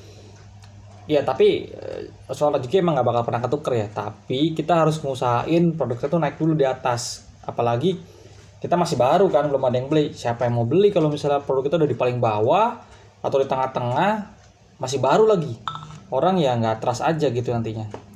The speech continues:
Jadi usahain teman-teman ngiklan. Kayak gua ngiklan nih, misalnya nih, gua ngiklan. Ini gua kan ngiklan, eh, budgetnya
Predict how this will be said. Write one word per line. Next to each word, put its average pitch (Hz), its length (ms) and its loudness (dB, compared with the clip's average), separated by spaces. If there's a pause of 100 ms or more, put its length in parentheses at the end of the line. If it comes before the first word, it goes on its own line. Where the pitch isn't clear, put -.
(140)
Jadi 151 120 0 (420)
usahain 156 320 2
teman-teman 156 240 2
ngiklan. 139 340 -2 (1500)
Kayak 123 160 0
gua 131 160 2
ngiklan 143 320 0
nih, 156 200 2 (120)
misalnya 123 320 -2
nih, 127 140 -8 (500)
gua 135 160 -4
ngiklan. 123 240 -4 (800)
Ini 151 100 0
gua 165 120 2 (100)
kan 196 100 2
ngiklan, 175 320 2 (160)
eh, 135 600 2
budgetnya 127 380 0